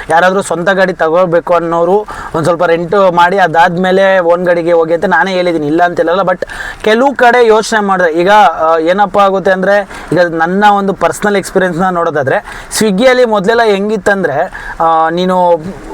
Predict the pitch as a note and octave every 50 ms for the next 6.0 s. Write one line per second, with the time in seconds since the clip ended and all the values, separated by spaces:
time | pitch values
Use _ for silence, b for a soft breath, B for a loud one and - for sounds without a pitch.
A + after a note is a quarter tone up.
0 | - - - - - G3+ G3 - - - G#3 B3+ A3+ A3 A3+ A#3+ A3+ A3+ G#3+ A3+
1 | A3+ A3+ A3 G#3 G3+ G3 G3+ G#3+ G#3+ G3+ G3 G3 G3 G3+ G3+ G3+ G#3 G#3 G#3 G3+
2 | F#3+ F#3 F#3 F#3+ G3+ G#3 G3+ F#3+ F3+ F#3 G3 G3 F#3 - G#3+ G3+ G3 F#3+ F3+ E3
3 | F#3 E3+ - F#3+ D#3+ D#3 D3+ - - - G#3 A3+ A3 G3 A3 G3+ F#3 F3+ F#3+ G#3
4 | G3+ G#3 G3+ - G3+ F3 E3+ G3 G3 F#3 F#3+ G3 F#3+ G#3 B3+ C#4 - - - -
5 | - C#3+ - A#3 A#3+ C#4 C#4 C4+ C4 A#3+ A3 G3 E3 C#3+ C#3+ - - - -